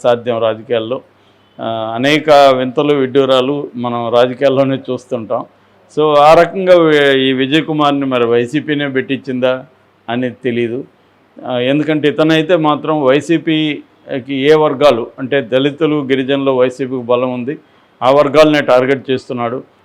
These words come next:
అట్లాగే రామచంద్ర యాదవ్ కూడా బీసీలని ప్రధానంగా టార్గెట్ చేస్తున్నాడు. బీసీలేమో మామూలుగా అయితే ట్రెడిషనల్గా చంద్రబాబుకు అనుకూలంగా ఉంటాయి, అంటే టీడీపీకి అనుకూలంగా ఉంటాయి.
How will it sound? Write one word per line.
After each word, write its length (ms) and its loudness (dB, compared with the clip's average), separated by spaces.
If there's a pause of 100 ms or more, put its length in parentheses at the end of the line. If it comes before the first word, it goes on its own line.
(120)
అట్లాగే 320 0
రామచంద్ర 560 0
యాదవ్ 240 2
కూడా 160 0
బీసీలని 600 -2
ప్రధానంగా 500 -4
టార్గెట్ 500 -4
చేస్తున్నాడు. 600 -10 (1300)
బీసీలేమో 800 0 (100)
మామూలుగా 480 0
అయితే 180 2
ట్రెడిషనల్గా 840 -2 (480)
చంద్రబాబుకు 520 4
అనుకూలంగా 520 -2
ఉంటాయి, 500 -4
అంటే 220 -2
టీడీపీకి 640 -2
అనుకూలంగా 440 -4
ఉంటాయి. 280 -6